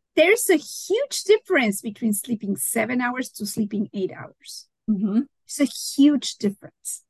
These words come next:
Speaker 1: a huge difference. The, the quality of your sleep needs to be there, especially in families, especially with kids. If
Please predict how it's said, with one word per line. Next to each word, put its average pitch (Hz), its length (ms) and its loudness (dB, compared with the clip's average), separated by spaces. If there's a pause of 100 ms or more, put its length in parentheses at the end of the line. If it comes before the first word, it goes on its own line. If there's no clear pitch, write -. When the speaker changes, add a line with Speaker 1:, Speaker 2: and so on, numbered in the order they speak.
Speaker 1:
a 202 40 -14
huge 240 680 -2
difference. - 600 -12 (880)
The, 262 120 6
the 226 220 2 (100)
quality 285 460 6
of 277 100 0
your 247 200 4
sleep 220 540 0
needs 208 320 -4
to 220 120 -6
be 220 300 -4
there, 214 380 -4 (160)
especially 226 640 -2
in 208 80 0
families, 190 720 -4 (300)
especially 202 520 0
with 196 240 0
kids. - 480 -4 (480)
If 214 160 6